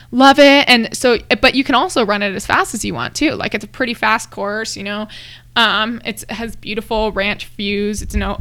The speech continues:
Ojai, California. Um, and, uh, and also just Lewis is just such a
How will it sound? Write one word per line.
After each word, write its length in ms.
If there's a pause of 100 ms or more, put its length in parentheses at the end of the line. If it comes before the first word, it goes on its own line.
Ojai, 340
California. 880
Um, 360 (840)
and, 340
uh, 520 (280)
and 180 (100)
also 500
just 280
Lewis 440
is 200
just 200
such 220
a 80